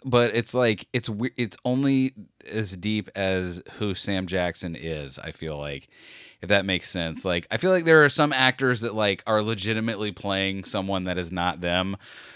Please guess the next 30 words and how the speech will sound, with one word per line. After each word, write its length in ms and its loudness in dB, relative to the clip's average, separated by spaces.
uh, 600 2
and 120 -4
they 120 0
can 180 -6
play 260 0
a 80 2
wide 320 2
range 340 -4
of 120 -6
emotional 920 -4
whatever 680 -2
in 440 -6
a 60 -8
character 480 -2
that 180 -4
isn't 300 -6
them, 340 -4
where 120 4
I 80 6
feel 200 2
like 200 2
Sam 240 0
Jackson 380 2
is 100 -4
like, 260 0
"I 100 6
have 100 6
a 80 4
wide 280 4
range 560 -2